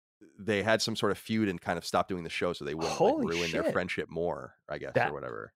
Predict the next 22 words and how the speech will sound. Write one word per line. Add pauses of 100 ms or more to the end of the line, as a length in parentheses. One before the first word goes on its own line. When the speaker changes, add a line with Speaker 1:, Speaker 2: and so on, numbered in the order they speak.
(240)
Speaker 2:
that's
a
shame. (380)
Speaker 1:
Yeah,
I, (140)
I
don't, (300)
I
know
Troy, (920)
I
don't,
I
haven't
talked
to
him
in
a
long
time.
He,